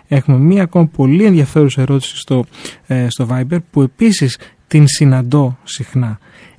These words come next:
Να προσλάβω in-house digital marketer ή να πάω σε ένα agency; Προφανώς, ε, φαντάζομαι ότι μιλάμε για μικρομεσαία επιχείρηση, εδώ δεν μιλάμε για μια πολυεθνική.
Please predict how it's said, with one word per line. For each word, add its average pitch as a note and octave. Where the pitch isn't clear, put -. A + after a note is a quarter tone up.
Να C#3+
προσλάβω D3
in-house D3+
digital E3
marketer G#3
ή -
να D3+
πάω C#3
σε C3+
ένα B2+
agency; A2+
Προφανώς, D3
ε, D3+
φαντάζομαι D3+
ότι A3
μιλάμε F3+
για D4
μικρομεσαία D#3+
επιχείρηση, C#3
εδώ A3
δεν D3
μιλάμε A#2
για A2
μια A2+
πολυεθνική. A2